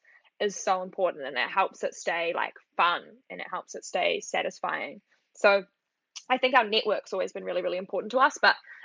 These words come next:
it has been cool the last year, like, Gabe and I kind of being invested in other people's projects a little more and, like,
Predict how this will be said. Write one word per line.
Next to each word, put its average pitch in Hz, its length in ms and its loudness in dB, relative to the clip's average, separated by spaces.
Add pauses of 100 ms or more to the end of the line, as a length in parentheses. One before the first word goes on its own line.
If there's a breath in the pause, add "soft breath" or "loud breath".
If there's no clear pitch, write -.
it 226 40 -2
has 262 180 2
been 247 180 2
cool 233 200 4
the 214 80 2
last 196 300 0
year, 202 160 4
like, 185 200 -2
Gabe 196 160 0
and 196 100 -6
I 196 100 -2
kind 190 220 -6
of 185 100 -8 (460)
being 196 180 -4
invested 202 400 0
in 202 60 -4
other 202 160 -2
people's 202 300 -6
projects 190 400 -2
a 208 40 -4
little 190 200 0
more 190 340 2
and, 180 120 2
like, 175 200 0